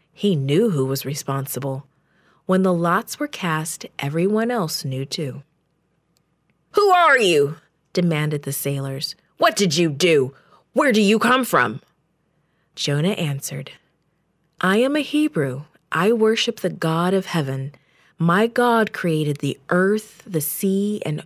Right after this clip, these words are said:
all that lives." If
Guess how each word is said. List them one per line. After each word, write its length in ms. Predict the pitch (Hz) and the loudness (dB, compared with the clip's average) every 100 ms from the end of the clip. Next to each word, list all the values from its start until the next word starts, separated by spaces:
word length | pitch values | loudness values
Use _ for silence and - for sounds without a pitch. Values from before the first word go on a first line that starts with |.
| _ | _
all 320 | 190 202 226 233 | 2 4 4 2
that 240 | 214 196 | -2 -2
lives." 540 | 170 160 135 139 - - _ _ _ _ _ _ _ _ _ | -2 -4 -4 -6 -12 -12 _ _ _ _ _ _ _ _ _
If 160 | 240 | -6